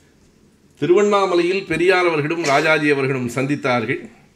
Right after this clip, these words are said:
ராஜாஜி அவர்களின் அறிவுரையோடு தான், அறிவுரை காரணமாகத்தான், ராஜாஜியின் பேச்சை கேட்டுத்தான் மணியம்மையாரை பெரியார் மறுமணம் செய்து கொண்டார் என்று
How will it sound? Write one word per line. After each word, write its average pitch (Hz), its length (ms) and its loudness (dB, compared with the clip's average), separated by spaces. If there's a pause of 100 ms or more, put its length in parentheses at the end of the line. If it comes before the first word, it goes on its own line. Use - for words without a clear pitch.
(840)
ராஜாஜி 220 520 2
அவர்களின் 185 460 2
அறிவுரையோடு 202 720 4
தான், 208 240 2
அறிவுரை 220 440 4
காரணமாகத்தான், 185 840 -2
ராஜாஜியின் 208 680 2
பேச்சை 202 400 2
கேட்டுத்தான் 196 640 0
மணியம்மையாரை 190 720 0 (100)
பெரியார் 185 500 0
மறுமணம் 190 460 -2
செய்து 175 240 0
கொண்டார் 175 380 2
என்று 170 320 0